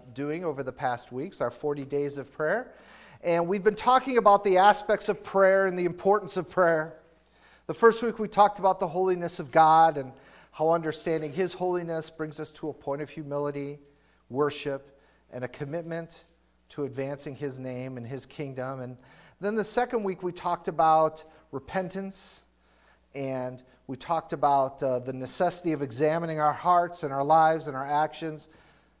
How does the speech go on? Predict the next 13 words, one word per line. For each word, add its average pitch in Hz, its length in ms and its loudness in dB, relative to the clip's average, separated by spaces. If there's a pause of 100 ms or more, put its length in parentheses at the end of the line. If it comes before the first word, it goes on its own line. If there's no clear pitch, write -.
(240)
and 143 120 -8
making 160 240 -4
sure 165 340 -2
they 147 140 2
line 147 320 0
up 143 220 -2
with 131 140 -6
who 143 120 -10
we 135 160 -4
are 127 220 -2
in 127 60 -14
Christ. 113 640 -8
And 123 100 -18